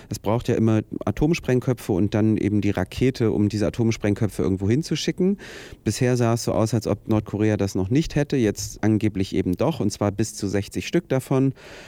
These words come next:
Andere denken, dass es, äh, nur dreißig sind und eben aber auch einige, die es bis aufs U-S-Festland schaffen könnten. Dann hat Trump da gesessen in, während seines Urlaubs und hatte die Arme verschränkt und diese Rede gehalten oder diesen Spruch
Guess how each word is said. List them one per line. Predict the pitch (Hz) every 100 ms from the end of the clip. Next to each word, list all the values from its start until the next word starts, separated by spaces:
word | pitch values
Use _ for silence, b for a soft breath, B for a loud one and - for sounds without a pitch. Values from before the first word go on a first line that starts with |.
| B
Andere | - 110 107 107
denken, | 101 101 104
dass | 95
es, | 98 - -
äh, | 98 -
nur | 98 90
dreißig | - 87 151 165 -
sind | 160 180 - B B B
und | - 131
eben | 135 135
aber | 117 107
auch | 117
einige, | - 113 139 131
die | 120
es | 123
bis | - 120
aufs | - 110 -
U-S-Festland | 110 107 - 120 - 90 90 90
schaffen | 92 - 92
könnten. | - 90 - 131 190 - B B B B -
Dann | 113 120 117 107
hat | 110
Trump | - 117 113
da | 120 107
gesessen | 104 110 120 123 123 120
in, | 110 113
während | 101 110 110
seines | 104 104 -
Urlaubs | 120 120 117
und | 104
hatte | 110 104
die | 104 -
Arme | 110 117
verschränkt | 110 104 113 113 113
und | 101 - -
diese | 104 104 98
Rede | 117 120
gehalten | 110 107 113 117
oder | 101
diesen | 95 101 101
Spruch | - 131 -